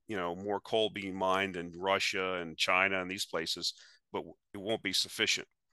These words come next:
And so if you do have the ability to mine and export, you're going to make tremendous amounts of money, as Glencore has demonstrated. Their six-month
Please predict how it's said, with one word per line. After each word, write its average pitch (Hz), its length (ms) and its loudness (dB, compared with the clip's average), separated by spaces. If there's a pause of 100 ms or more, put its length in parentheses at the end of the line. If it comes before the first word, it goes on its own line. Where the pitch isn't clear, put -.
(500)
And 92 200 -4
so 95 460 2
if - 180 -8
you 104 120 -2
do 113 280 0
have 110 180 6
the 104 140 -2
ability 95 500 -2
to - 160 -8
mine 95 400 2
and 87 140 -6
export, 95 580 -4 (320)
you're 101 160 -2
going 98 400 -2
to 90 480 -4 (540)
make 98 220 0
tremendous 95 380 0
amounts 87 220 0
of 101 60 -6
money, 123 380 4
as 101 220 2
Glencore 98 640 0
has 90 200 -2
demonstrated. 92 760 0 (380)
Their 95 500 2
six-month 110 840 4